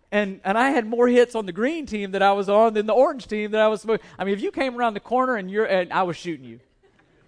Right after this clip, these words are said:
Just for safekeepings, I was gonna shoot you.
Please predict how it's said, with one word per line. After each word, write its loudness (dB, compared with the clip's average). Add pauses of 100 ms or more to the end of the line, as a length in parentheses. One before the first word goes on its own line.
(140)
Just 2 (220)
for 2
safekeepings, -4 (220)
I 0
was -4
gonna -10
shoot -16
you. -20